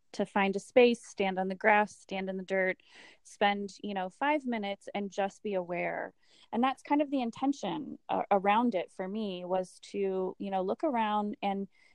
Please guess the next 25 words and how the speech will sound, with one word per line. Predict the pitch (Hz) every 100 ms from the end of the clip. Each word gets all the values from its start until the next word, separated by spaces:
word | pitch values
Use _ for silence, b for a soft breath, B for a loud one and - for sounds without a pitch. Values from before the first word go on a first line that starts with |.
| _
you | 233
don't | 262 - -
have | 254 -
to | 233 202 - _ _ _ _ _ _ _ _
choose | - - 226 233 220
animism | 196 190 185 185 196 180 175 180
or | 180
choose | 180 - 226 208
those | 208 202
relationships. | 196 196 262 226 202 - 180 -
You | 208
can | - 240 240
just | 214 214 -
stand | - 208 208 202
in | 190
a | 185
space, | - 196 180 175 - - _ - _ _ -
look | 214 240
at |
what's | 226 220
around | 202 190 180 180
you, | 190 185 185 190 _
inside | 285 403 - 320 311 240
too, | 302 262 185 185 _ _ _ _ _ _ _ -
and | 226 220